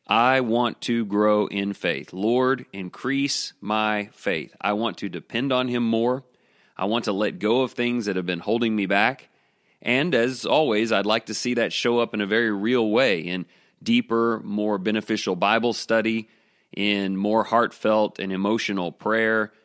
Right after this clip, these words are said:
in greater service and more intense worship.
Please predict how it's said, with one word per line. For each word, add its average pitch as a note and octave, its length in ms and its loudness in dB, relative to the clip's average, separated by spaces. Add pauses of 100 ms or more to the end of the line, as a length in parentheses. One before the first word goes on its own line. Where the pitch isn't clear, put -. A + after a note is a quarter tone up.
(220)
in F#2+ 160 -8
greater A2 380 2
service A#2 840 0
and F2+ 340 -6
more A2 240 -2
intense G#2+ 440 -2
worship. A2 520 0